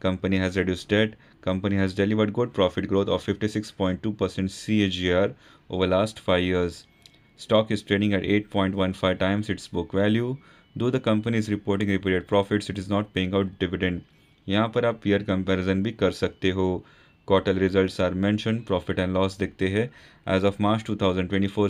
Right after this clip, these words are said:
sales are four hundred and seventeen crores and net profit is thirty-two crores।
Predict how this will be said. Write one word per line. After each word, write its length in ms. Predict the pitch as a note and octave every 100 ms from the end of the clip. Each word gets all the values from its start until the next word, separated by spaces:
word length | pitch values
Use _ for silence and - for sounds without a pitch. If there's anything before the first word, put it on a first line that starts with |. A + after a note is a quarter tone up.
| G2
sales 280 | G#2 G#2 G2+
are 60 | F#2+ -
four 120 | G#2+
hundred 220 | G2+ F#2 G#2
and 100 | G#2+
seventeen 400 | F#2+ F#2+ F#2 F#2 F2+
crores 320 | F#2 F#2 - - _ - - -
and 180 | F#2+ F#2+
net 140 | G#2+ G#2+
profit 340 | G2 - G2
is 160 | A#2 -
thirty-two 400 | F#2 G#2 G#2+ F#2
crores। 440 | F#2 F#2 F2+ -